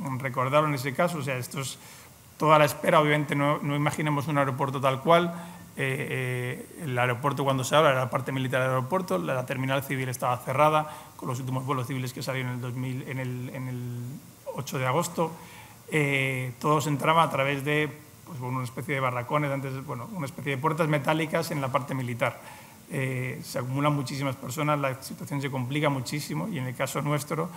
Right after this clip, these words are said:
eh, em, las primeras familias empiezan a evacuar, quiero recordar que fue el veinte de agosto,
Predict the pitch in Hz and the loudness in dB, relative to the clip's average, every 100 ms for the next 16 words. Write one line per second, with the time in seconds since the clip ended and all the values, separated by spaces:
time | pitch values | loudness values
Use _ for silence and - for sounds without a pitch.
0 | - - - - - 147 139 131 127 - | -14 -18 -20 -20 -4 -2 0 0 -2 -4
1 | 127 120 117 113 110 - - - - - | -4 -4 -4 -6 -10 -16 -20 -20 -20 -20
2 | - - - - - - 208 113 175 139 | -20 -20 -20 -20 -14 -2 -2 -2 -2 2
3 | 147 135 143 147 135 135 127 135 131 127 | 2 2 0 2 0 -2 -2 0 0 0
4 | - 151 147 139 131 131 131 131 113 135 | 2 0 0 -2 -2 0 0 0 -2 -2
5 | 127 131 127 131 127 147 - 165 | -2 -2 -2 -2 -2 -2 -4 -6